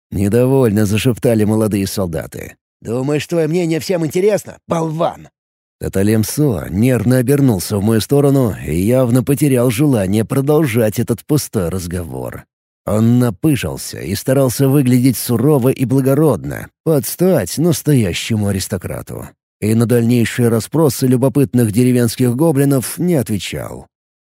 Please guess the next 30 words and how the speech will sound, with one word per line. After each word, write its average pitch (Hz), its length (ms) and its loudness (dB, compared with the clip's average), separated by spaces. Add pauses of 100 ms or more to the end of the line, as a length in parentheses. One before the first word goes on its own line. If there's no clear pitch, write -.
(320)
Но 110 400 -2
уже 110 220 2
через 110 320 -2
пару 113 280 -2
часов - 680 -4
молодой 98 420 0
маг 127 280 0
не 123 160 2
выдержал 80 760 -4 (120)
и 170 100 2
сдался 98 680 -4
под 92 180 -4
напором 110 520 0
любопытных 110 680 0
глаз 120 500 0
и 156 160 0
подобострастных 151 1000 -2
упрашиваний. 62 920 -8 (520)
Он 123 260 2
рассказывал 104 680 0
довольно 135 880 0
любопытные 143 880 -2
вещи, 76 640 -6
на 107 180 -2
первый 101 340 -2
взгляд 110 460 0
неочевидные 82 1120 -2
для 98 200 -2
рядовых 104 440 -2
солдат. 65 640 -10